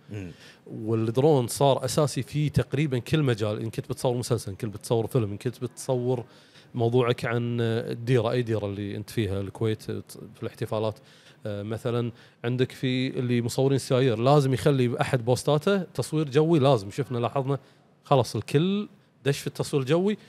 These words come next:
Speaker 2: ولو بصورة حتى، مو شرط فيديو. ف-،
Speaker 1: مم.
Speaker 2: فهذا
Speaker 1: يعني
Speaker 2: المس-
Speaker 1: يعني من ضمن الستوري بورد موجود.
Speaker 2: لازم تلقى، قاعد أشوف
Speaker 1: مم.
Speaker 2: أنا مصورين في كل المجالات،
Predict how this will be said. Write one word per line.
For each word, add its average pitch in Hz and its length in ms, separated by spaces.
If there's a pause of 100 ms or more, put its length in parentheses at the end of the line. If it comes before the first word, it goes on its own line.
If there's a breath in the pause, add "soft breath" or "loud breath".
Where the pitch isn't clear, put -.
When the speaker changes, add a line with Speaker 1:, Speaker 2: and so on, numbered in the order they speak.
(360 soft breath)
Speaker 2:
ولو 170 300
بصورة 143 340
حتى، 147 260
مو 139 140
شرط 120 240
فيديو. 95 240
ف-، - 140
Speaker 1:
مم. 110 180 (320 loud breath)
Speaker 2:
فهذا 117 380 (400)
Speaker 1:
يعني - 160
Speaker 2:
المس- 185 260 (260)
Speaker 1:
يعني 131 160
من 160 100
ضمن 196 220
الستوري 185 320
بورد 214 320
موجود. 151 480
Speaker 2:
لازم 180 380
تلقى، 160 320
قاعد 104 160
أشوف 107 280
Speaker 1:
مم. 113 60
Speaker 2:
أنا 104 100
مصورين 123 460
في 123 160
كل 151 220
المجالات، 180 540